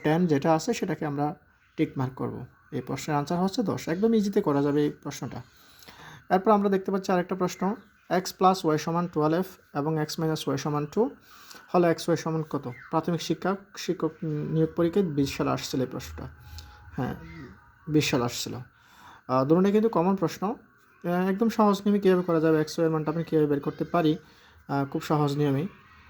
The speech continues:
এখন এই এক্স প্লাস, <clears throat> এক্স প্লাস ওয়াই সমান যদি বারো হয়, এক্স মাইনাস ওয়াই সমান যদি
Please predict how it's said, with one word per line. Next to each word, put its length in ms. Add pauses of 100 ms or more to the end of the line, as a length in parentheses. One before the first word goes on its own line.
(100)
এখন 360 (100)
এই 260
এক্স 280
প্লাস, 420 (540)
<clears throat> 580
এক্স 280
প্লাস 400 (140)
ওয়াই 160
সমান 320
যদি 200
বারো 320
হয়, 200 (920)
এক্স 300
মাইনাস 360
ওয়াই 160
সমান 280
যদি 400